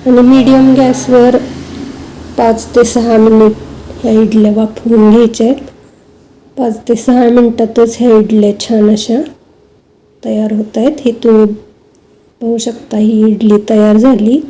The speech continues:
तयार झालेला साचा खाली काढून घेतलाय. थंड झाल्यानंतर सर्व इडल्या काढून घेतलेल्या आहेत. आज मी तुम्हाला इडली, सांबर आणि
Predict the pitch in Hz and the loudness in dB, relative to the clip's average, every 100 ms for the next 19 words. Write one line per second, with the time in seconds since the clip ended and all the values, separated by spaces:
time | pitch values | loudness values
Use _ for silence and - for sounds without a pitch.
0 | 233 226 226 247 262 240 233 226 226 226 | -4 -2 0 2 0 0 0 0 -2 -4
1 | 254 233 220 220 214 226 226 226 226 214 | -4 -4 -4 -6 -4 -4 -4 -2 0 2
2 | 208 214 226 - 208 226 262 240 247 247 | 4 2 0 -2 -2 -2 0 0 2 2
3 | 269 254 247 262 254 - 262 - - _ | 2 2 2 0 0 -2 -4 -4 -14 _
4 | _ _ _ _ _ _ _ 240 226 226 | _ _ _ _ _ _ _ 0 4 4
5 | 220 220 208 208 - 226 214 214 220 208 | 4 2 -2 -4 -4 -2 0 2 2 0
6 | 214 214 202 202 220 294 - - _ _ | -2 -6 -6 -4 -4 -6 -10 -20 _ _
7 | _ _ _ _ 254 247 269 277 277 269 | _ _ _ _ -2 2 2 2 2 2
8 | 247 247 247 247 - - - 247 220 226 | 2 2 2 0 -4 -10 -4 -2 0 0
9 | 226 226 220 247 226 214 214 208 208 214 | 0 0 -2 -2 2 4 4 4 2 2
10 | 226 220 220 214 | 2 4 4 4